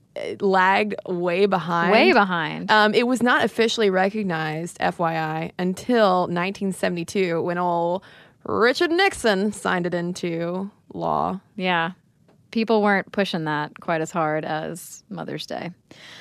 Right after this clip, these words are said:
Speaker 2: But so, you know, we mentioned that it, it gained a lot of traction early on and, and really picked up speed. But the evolution of Mother's Day did not make Anna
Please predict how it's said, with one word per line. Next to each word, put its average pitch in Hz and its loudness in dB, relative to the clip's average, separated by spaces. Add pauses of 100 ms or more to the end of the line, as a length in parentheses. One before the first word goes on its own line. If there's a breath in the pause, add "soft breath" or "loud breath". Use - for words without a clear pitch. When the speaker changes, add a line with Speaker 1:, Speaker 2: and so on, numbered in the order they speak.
(160 loud breath)
Speaker 2:
But - 0
so, 370 8
you 311 4
know, 320 8
we 294 6
mentioned 339 4
that 240 6
it, - 6
it 190 -2
gained 202 4
a 190 4
lot 180 6
of 185 0
traction 180 0
early 185 0
on 175 0
and, 165 -6
and 165 -6
really 196 0
picked - -6
up 180 2
speed. 180 -4 (800 soft breath)
But 285 2
the 320 4
evolution 339 8
of 226 6
Mother's 202 6
Day 185 6
did 180 4
not 180 4 (120)
make 165 -4 (100)
Anna 160 -4